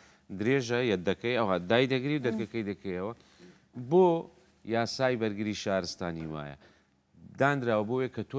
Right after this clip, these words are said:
Speaker 1: لە ناو باڵەخانە چێ دەرێ، جارێکی تر نەتوانی بێ بگەڕێەوە. چونچە کە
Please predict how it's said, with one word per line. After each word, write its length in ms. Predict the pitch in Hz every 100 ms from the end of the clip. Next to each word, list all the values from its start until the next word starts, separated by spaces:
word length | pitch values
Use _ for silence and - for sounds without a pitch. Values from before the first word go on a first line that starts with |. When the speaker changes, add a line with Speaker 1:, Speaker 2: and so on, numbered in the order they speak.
| 131
Speaker 1:
لە 60 | 127
ناو 100 | 131 117
باڵەخانە 500 | 113 110 - 110 110 -
چێ 80 | 131
دەرێ، 160 | 113 110 98
جارێکی 400 | 123 120 104 -
تر 100 | 127 127
نەتوانی 400 | 147 127 98 87 78
بێ 80 | 78
بگەڕێەوە. 440 | 73 78 76 78 76
چونچە 240 | 87 -
کە 60 | 90